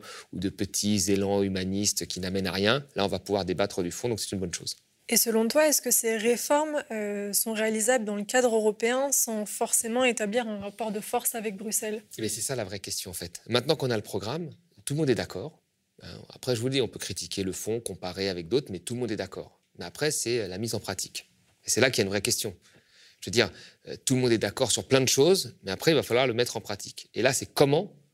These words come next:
Speaker 1: on met ce programme en pratique. Et ça, c'est une vraie question aussi qu'il va falloir poser aux candidats, parce que c'est très bien de dire « je veux cinquante pour cent de, de, de salariés dans les conseils d'administration ».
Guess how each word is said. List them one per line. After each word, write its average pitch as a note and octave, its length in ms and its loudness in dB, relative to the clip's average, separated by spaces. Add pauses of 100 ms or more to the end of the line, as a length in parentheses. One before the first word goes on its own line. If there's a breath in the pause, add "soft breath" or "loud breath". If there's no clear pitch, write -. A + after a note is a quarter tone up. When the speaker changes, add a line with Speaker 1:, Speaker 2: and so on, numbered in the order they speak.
(300)
Speaker 1:
on G2+ 60 -2
met A2 140 6
ce - 140 0
programme A#2 280 -4
en G#2 60 -4
pratique. - 460 -10
Et - 40 -10
ça, D#3 140 2
c'est G#2 140 0
une F#2+ 60 -2
vraie C#3 140 4
question C#3+ 300 -2
aussi C#3 180 0
qu'il A#2+ 100 -6
va G#2+ 60 0
falloir F#2+ 240 -2
poser G#2+ 220 -2
aux G2+ 60 0
candidats, B2+ 360 2
parce - 160 -2
que - 80 -6 (420 loud breath)
c'est G#2 120 -8
très - 160 0
bien B2+ 120 4
de A#2 60 0
dire « A2+ 160 2
je G2 60 -6
veux F#2+ 60 -6
cinquante G#2 380 -4
pour F2+ 140 -8
cent A2+ 140 -2
de, F#2 140 -2
de, E2 280 -6 (500 loud breath)
de - 120 -6
salariés G2+ 360 4
dans G2 80 2
les F#2 80 0
conseils F#2 220 -2
d'administration ». F#2+ 640 -2